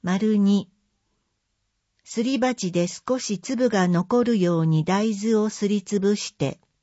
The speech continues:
ごを作る。ミキサーなどでもオーケー。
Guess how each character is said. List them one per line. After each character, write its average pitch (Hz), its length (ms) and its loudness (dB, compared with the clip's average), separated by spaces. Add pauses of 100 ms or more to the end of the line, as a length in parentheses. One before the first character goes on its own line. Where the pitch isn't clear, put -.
(140)
ご 233 240 2
を 170 80 -2
作 165 420 -6
る。 - 200 -8 (1400)
ミ 240 180 0
キ - 140 -16
サ 220 260 2
ー 190 40 2
な 185 200 2
ど 170 140 0
で 160 140 0
も 160 380 0
オ 160 60 -8
ー - 40 -20
ケ - 160 -8
ー。 131 220 -6